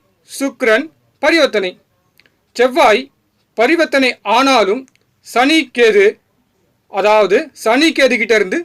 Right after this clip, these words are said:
தப்பிக்க முடியவில்லை. அதனால இந்த ஜாதகருக்கும் சகோதரனுக்கும் ஒற்றுமை இருக்காது. இதில் ஒரு,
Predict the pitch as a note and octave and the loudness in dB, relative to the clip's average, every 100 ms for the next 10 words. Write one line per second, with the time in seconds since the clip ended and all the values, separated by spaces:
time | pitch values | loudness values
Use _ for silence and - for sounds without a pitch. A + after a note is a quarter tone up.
0 | _ - - E4+ D#4 B3+ A#3+ G3+ F3 E3 | _ -4 -2 0 0 2 2 2 -2 -10
1 | _ _ _ _ _ _ F#3 G#3 C#4+ A#3+ | _ _ _ _ _ _ -6 -2 0 2
2 | G3 F#3 G3 _ _ - C4 D4+ C#4 A3 | 2 0 -4 _ _ -6 -4 -2 0 2
3 | B3 B3 A3+ G3+ G#3+ G3 - _ _ _ | 2 2 2 0 -4 -6 -8 _ _ _
4 | - A3+ C4+ D4 B3+ A3 D#3+ D4 E4+ _ | -4 -2 2 2 2 -2 -4 -8 -10 _
5 | - G#3+ B3+ C4+ A3+ E4 _ _ _ - | -4 -4 -2 -4 -4 -6 _ _ _ -10
6 | C4+ E4+ B3 F3 D#3+ _ _ _ _ _ | -6 -2 0 -2 -6 _ _ _ _ _
7 | _ G3 B3 A#3+ E3 _ _ - A3 | _ -6 -2 -2 -4 _ _ -2 -2